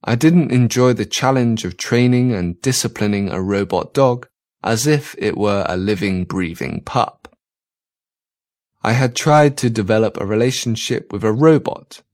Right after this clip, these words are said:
but had failed miserably. I eventually stopped referring to him as a he and started calling him the robot. This robot dog may have been a huge success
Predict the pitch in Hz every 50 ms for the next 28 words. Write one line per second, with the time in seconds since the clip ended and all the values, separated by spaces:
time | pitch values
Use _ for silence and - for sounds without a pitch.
0 | _ _ _ - 95 - - 95 87 - - - 110 107 107 104 104 101 101 95
1 | 90 92 87 - - 50 - - 50 - 120 117 - _ _ _ _ _ _ _
2 | _ _ _ _ _ _ _ _ _ _ _ _ _ - 104 120 120 - 120 117
3 | 135 151 160 156 - - - 127 117 107 101 98 - - - - - 156 147 -
4 | - _ - - - - 107 104 - - - 131 143 143 139 131 123 117 - -
5 | 110 107 117 110 110 107 110 117 - _ _ _ _ - 98 98 90 90 95 90
6 | - - 120 110 85 - - - _ _ _ _ _ _ _ _ _ _ _ -
7 | 98 87 - - - 131 127 127 120 - - 110 - - - - 113 107 98 98
8 | 95 95 98 110 98 92 95 90 85 - _ _ _ - 98 95 90 98 101 101
9 | 92 85 - - - - _ _ - - - _ _ _ _ _ _ _ _ _
10 | _ _ _ _ _ _ _ _ _ _ _ _ - 143 147 143 - - 110 110
11 | 120 127 127 120 120 113 95 - - - 123 120 120 117 117 - - _ _ _
12 | _ _ 110 117 131 147 165 160 151 131 123 107 - - 107 110 104 101 95 -
13 | - - 123 120 117 104 - - - 107 - - - - 147 139 135 - - -
14 | -